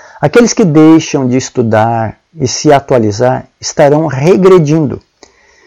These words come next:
E nossa educação acontece quando vamos aos cultos, todos os cultos, sábado, domingo e quarta,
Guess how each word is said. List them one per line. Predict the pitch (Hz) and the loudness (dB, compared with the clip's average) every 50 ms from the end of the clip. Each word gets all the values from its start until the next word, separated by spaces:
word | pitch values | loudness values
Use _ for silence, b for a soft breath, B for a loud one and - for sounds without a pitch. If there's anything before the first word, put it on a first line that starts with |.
| b b - | b b 0
E | 185 | 2
nossa | 190 196 226 240 226 - | 4 4 4 4 4 4
educação | 214 180 175 160 165 139 - - 165 175 170 | 2 2 2 0 -2 -4 -4 -4 -4 -4 -4
acontece | 156 - - 135 120 107 - 143 151 151 151 - - | -4 -4 -4 -6 -4 -4 -2 -2 -2 -2 -4 -6 -10
quando | - - 160 156 151 147 | -8 -6 -4 -2 -2 -2
vamos | 139 160 160 165 170 165 | 0 0 0 0 0 0
aos | 180 185 180 - - | 0 0 -2 -4 -4
cultos, | - - 202 226 233 220 - - - - - - _ _ _ _ _ _ _ _ | -2 0 2 2 0 0 -4 -8 -12 -12 -14 -20 _ _ _ _ _ _ _ _
todos | - - 254 226 240 214 202 | 0 2 4 4 4 2 2
os | 208 - | 0 -2
cultos, | - - 220 240 247 214 - - - - - - _ _ _ _ _ _ _ _ _ | -2 -2 0 0 0 -2 -6 -12 -20 -20 -20 -20 _ _ _ _ _ _ _ _ _
sábado, | - - - - 185 185 175 170 160 135 131 | -18 -14 -6 -2 0 0 2 2 2 0 2
domingo | 131 135 139 151 165 180 160 147 | 2 0 0 0 0 0 -2 -2
e | |
quarta, | - - 160 151 160 156 - - - | -2 -2 -2 -2 -2 -4 -6 -12 -18